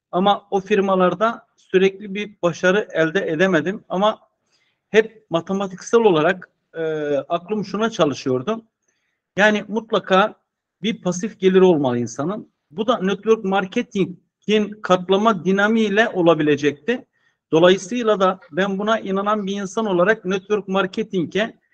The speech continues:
e, yani bu iş modeline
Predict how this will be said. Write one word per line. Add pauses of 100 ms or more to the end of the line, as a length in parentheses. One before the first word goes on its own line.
(220)
e, (920)
yani
bu (800)
iş
modeline